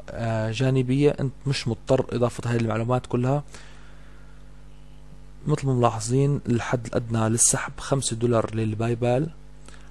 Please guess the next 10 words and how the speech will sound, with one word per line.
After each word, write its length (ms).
خمسة 380
دولار 280
للبيتكوين، 760
خمسة 400
دولار 380
لبنك 1200
سكريل، 540
ثلاثة 260
دولار 380
للباير، 760